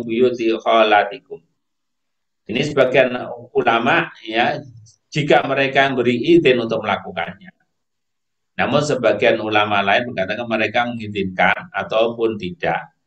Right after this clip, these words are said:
dia tetap boleh untuk makan di rumah mereka.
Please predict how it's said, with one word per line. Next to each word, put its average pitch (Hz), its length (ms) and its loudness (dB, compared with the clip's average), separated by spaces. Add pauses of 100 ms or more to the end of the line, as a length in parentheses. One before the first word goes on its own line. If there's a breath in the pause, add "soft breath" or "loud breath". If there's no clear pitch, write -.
(240)
dia 143 140 -2
tetap 147 400 0
boleh 143 440 4
untuk 120 140 -4
makan 120 320 -2
di 117 140 -6
rumah 107 320 -8
mereka. - 320 -18